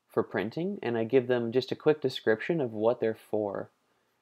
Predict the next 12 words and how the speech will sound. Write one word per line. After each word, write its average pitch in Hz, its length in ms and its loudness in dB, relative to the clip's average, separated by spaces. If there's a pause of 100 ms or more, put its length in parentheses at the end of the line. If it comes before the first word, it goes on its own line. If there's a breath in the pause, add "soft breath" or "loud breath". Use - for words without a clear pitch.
(500)
So 135 200 2
in 127 100 2
this 170 180 0
one, 156 140 4
I'm 120 140 2
actually 135 260 2
comparing 120 480 -4
my 107 180 -2
font 143 300 -4
to 117 80 -10
source - 580 -4
serif 113 280 2